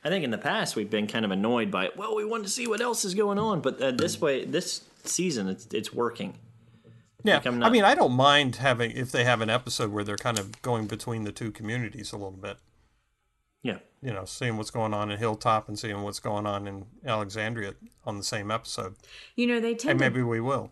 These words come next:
Speaker 3: they tend to do that, like, after, like, the second part of the season.
Speaker 1: Yeah.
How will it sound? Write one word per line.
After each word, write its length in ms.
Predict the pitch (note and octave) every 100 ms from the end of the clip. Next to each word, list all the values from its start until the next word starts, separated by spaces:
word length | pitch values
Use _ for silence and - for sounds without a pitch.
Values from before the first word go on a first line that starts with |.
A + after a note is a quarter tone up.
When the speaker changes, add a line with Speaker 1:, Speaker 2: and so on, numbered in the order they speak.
| _
Speaker 3:
they 160 | G#3+ A3+
tend 240 | C#4 D4
to 80 | A#3
do 200 | F3+ G3
that, 440 | D#3+ C#3 C3+ - - -
like, 340 | E3 D3+ - D3
after, 500 | D#3+ D#3+ - D#3 -
like, 140 | E3
the 60 | F3
second 320 | F3 F3 D#3+
part 160 | D#3+ D3
of 40 |
the 60 | C#3
season. 420 | - D3 A2+ C3+ - -
Speaker 1:
Yeah. 160 | A2